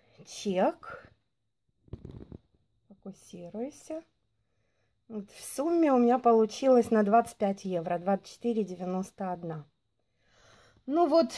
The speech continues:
э, прежде всего начну с шампуня. Купила Адрелон.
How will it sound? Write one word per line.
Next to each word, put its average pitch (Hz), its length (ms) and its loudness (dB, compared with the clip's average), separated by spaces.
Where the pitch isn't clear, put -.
э, 247 280 2
прежде 254 360 0
всего 269 480 2
начну 247 460 2
с 233 40 -10
шампуня. 180 680 -4
Купила 220 500 2
Адрелон. 208 600 0